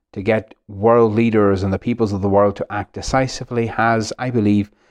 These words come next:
only limited value. Pessimistic doomsday scenarios, I think, are not really that helpful, because fear has a habit of paralyzing us.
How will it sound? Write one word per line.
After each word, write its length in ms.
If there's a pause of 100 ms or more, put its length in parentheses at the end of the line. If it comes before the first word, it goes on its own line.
(440)
only 220
limited 440
value. 380 (1200)
Pessimistic 840 (100)
doomsday 640
scenarios, 640
I 100
think, 360 (580)
are 100
not 280
really 400
that 240
helpful, 580 (720)
because 320
fear 640 (340)
has 240
a 60
habit 520 (380)
of 160
paralyzing 720
us. 380